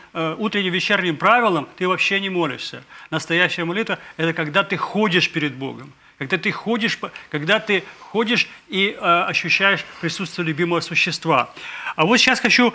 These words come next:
обратиться к нашей уважаемой студии, к гостям нашим. А вот вы заметили,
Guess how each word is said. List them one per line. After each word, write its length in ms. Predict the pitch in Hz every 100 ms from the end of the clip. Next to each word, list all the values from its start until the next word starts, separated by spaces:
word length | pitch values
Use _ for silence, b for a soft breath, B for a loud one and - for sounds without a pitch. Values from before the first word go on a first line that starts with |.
| B -
обратиться 460 | 175 185 233 226
к 40 | 214
нашей 280 | 214 214 208
уважаемой 420 | 180 208 202 196
студии, 380 | - 247 220 185
к 40 |
гостям 440 | 180 170 233 240 220
нашим. 360 | 180 - 135 - _ _ _ _ - - -
А 200 | 165 160
вот 180 | 180 185
вы 100 | 247
заметили, 880 | 214 208 226 294 294 247 190 135